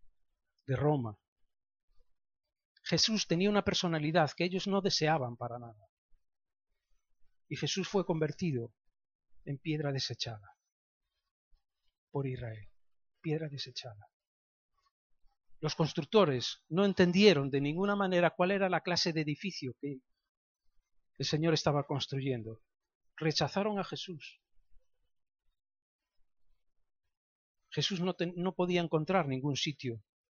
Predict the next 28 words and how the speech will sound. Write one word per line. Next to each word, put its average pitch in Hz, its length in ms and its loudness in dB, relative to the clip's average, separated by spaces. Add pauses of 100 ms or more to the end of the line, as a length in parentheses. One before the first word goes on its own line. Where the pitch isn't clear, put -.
(280)
dentro 139 320 -2
de 120 80 -2
sus - 180 -12
planes. 117 540 -8 (2250)
Nadie 196 280 4
puede 185 260 4
poner 160 360 2
otro 135 200 -2
fundamento 131 600 -6
que - 80 -12
el 131 80 -10
que 123 80 -10
está - 160 -6
puesto, - 440 -8 (140)
¿verdad? 147 300 -8 (160)
Jesucristo, - 680 -10 (220)
la 120 100 -10
piedra 127 300 -6
angular. 120 360 -8 (1500)
¿Es 170 140 -2
Jesucristo 180 580 -2
la 135 140 -2
piedra 147 440 0 (220)
angular 135 440 -2
de 127 80 -4
nuestra 131 300 -4
vida? 131 320 -6 (1600)
Sí, 160 280 -6